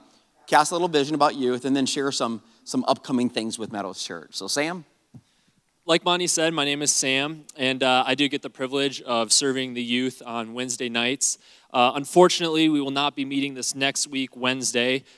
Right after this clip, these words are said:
Speaker 2: Uh, it's spring break, so we wanna give the kids some time off to relax, recuperate, uh, take a break from Jesus, 'cause we all need that, you know?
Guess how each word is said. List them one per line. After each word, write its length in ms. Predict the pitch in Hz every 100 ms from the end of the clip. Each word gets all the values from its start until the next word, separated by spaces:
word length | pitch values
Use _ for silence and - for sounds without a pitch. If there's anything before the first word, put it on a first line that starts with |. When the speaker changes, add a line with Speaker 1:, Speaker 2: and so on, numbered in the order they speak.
| _
Speaker 2:
Uh, 180 | 120 117
it's 100 | 117
spring 320 | - - 151 143
break, 320 | 131 135 147
so 160 | -
we 80 | 127
wanna 240 | 127 135 135
give 160 | 135
the 80 | 123
kids 280 | - 131 -
some 120 | 120
time 300 | 113 120 120
off 260 | 117 120 120
to 120 | 123
relax, 420 | 117 113 117 113
recuperate, 720 | 120 - 120 120 120 117 120 _ - _
uh, 200 | 120 120 131
take 220 | 151 151
a 60 |
break 260 | 139 147 139
from 140 | 147
Jesus, 460 | 123 143 147 131 -
'cause 180 | 135 117
we 80 | 127
all 160 | 127
need 220 | 131 131
that, 280 | 135 127 113
you 80 | 113
know? 220 | 120 131